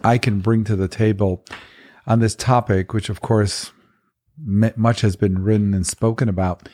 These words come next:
is the experience that I've had from multiple angles. And what's interesting is, despite all the problems with the U S healthcare system, the underlying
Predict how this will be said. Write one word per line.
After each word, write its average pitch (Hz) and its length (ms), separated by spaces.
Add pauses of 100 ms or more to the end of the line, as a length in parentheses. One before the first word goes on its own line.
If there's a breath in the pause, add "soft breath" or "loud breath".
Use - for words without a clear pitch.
is 135 320 (280)
the 131 640 (640)
experience 175 500
that 135 100
I've 113 140
had 113 300
from 101 400
multiple 104 500
angles. 95 640 (1120 loud breath)
And 123 360
what's 139 220
interesting 156 560
is, 117 160
despite 156 540 (160)
all 165 240
the 143 100
problems 113 420
with 104 140
the 98 80
U 101 160
S 92 140
healthcare 101 520
system, 92 560 (600 soft breath)
the - 160 (100)
underlying 113 1300